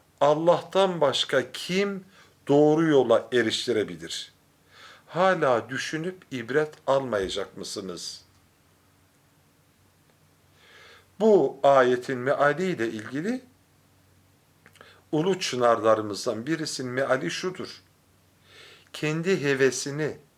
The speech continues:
egosunun hevesini, hevasını tanrı edinen, bu yüzden Allah'ın onu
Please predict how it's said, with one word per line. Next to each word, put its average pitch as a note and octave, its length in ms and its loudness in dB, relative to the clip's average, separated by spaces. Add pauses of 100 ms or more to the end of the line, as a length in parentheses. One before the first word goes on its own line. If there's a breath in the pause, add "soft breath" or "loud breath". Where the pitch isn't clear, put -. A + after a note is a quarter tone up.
(160)
egosunun B2+ 720 0
hevesini, A2 540 -6
hevasını A#2 720 -2 (560 loud breath)
tanrı D#3 600 2 (180)
edinen, G#2+ 480 -2 (760 loud breath)
bu F3 120 4
yüzden F3 540 0 (100)
Allah'ın D3+ 720 4
onu D#3+ 460 -2